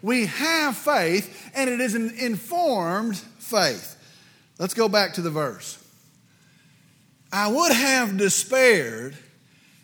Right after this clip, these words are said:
unless I had believed that I would see the goodness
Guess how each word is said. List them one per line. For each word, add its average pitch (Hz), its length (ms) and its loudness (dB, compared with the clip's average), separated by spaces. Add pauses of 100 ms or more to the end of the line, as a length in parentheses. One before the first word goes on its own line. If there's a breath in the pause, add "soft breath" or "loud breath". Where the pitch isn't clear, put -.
(180 soft breath)
unless 240 600 0
I 214 260 0
had 240 540 -2
believed 175 920 2 (540 soft breath)
that 180 160 -2
I 254 300 4
would 214 200 2
see 311 480 2
the 190 220 0
goodness 156 1040 0